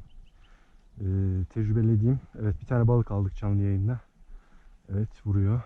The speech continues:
Hemen balığımıza odaklanalım. Evet. Bir tane balığımızı aldık. Ne olduğunu bilmiyorum. Turna mı, perch mü? Allah Allah. Aa,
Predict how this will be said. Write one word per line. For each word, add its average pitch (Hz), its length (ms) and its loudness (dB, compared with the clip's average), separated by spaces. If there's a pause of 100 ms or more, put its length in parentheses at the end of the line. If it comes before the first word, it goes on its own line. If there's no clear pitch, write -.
(1160)
Hemen 110 240 4
balığımıza 110 360 6
odaklanalım. 101 600 0 (1080)
Evet. 95 200 -2 (1400)
Bir - 120 -20
tane 104 260 0
balığımızı 101 480 2
aldık. 95 520 -8 (960)
Ne 104 80 -2
olduğunu 107 420 2
bilmiyorum. 107 420 2
Turna 104 260 0
mı, 113 160 2 (100)
perch 107 280 -4
mü? 123 140 -4 (1000)
Allah 107 380 -8
Allah. 90 420 -12 (2500)
Aa, 147 320 -2